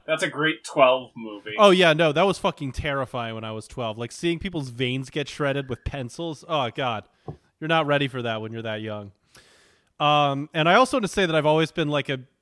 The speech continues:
Speaker 2: huge fan of horror writing, too. Like, in high school, uh, I had an independent study class where me and a couple of friends wrote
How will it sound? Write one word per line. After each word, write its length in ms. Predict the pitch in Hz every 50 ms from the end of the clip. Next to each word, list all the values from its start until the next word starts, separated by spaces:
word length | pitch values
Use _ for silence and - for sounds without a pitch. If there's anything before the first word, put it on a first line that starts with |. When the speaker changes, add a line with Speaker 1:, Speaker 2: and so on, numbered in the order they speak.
| _ _ _ _ _ _ - -
Speaker 2:
huge 260 | 135 160 165 143 -
fan 260 | - 175 160 147 147 135
of 60 | -
horror 280 | - 151 151 143 143
writing, 480 | 135 127 123 123 135 139 147 143 143 135
too. 360 | - 147 151 156 156 156 156 156
Like, 380 | - 143 131 131 127 123 - -
in 220 | 143 131 123 120
high 240 | 113 - 127 123 127
school, 560 | 127 - - - 156 151 147 147 151 156 - _ _ _ _ _ _ _ _
uh, 540 | - 135 127 127 127 123 123 123 127 127 131 135 135 147 156 _ _
I 140 | - 147 139
had 200 | 139 151 156 143
an 100 | 139 135
independent 560 | 135 151 135 139 - - 147 139 135 131 117 -
study 320 | - - 127 113 120 131
class 480 | 123 - 156 147 147 147 156 156 - -
where 200 | - 151 131 127
me 420 | 120 120 120 123 127 131 139 147
and 120 | 139 131 117
a 40 | 117
couple 320 | - 139 127 - 131 127
of 60 | 117
friends 720 | - - 127 120 117 123 127 139 147 147 - - - - _ _ -
wrote 460 | 131 120 123 131 131 131 151 -